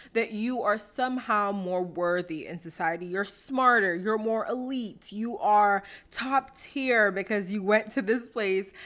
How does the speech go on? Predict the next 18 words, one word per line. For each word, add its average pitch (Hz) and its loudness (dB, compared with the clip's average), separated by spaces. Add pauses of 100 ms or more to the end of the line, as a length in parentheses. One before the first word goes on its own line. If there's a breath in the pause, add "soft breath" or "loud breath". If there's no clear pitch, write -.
(140 loud breath)
and 214 0
you 214 -4
got 208 0
this 202 -10
education. 190 -6
And 202 -4
so 196 2 (200 loud breath)
the 208 -4
exchange 262 -4
that 214 -4
you 202 -10
paid, 208 -4
having 214 -2
this, 196 -8
this 196 -8
amount 202 -2
of 170 -8
debt, 214 -2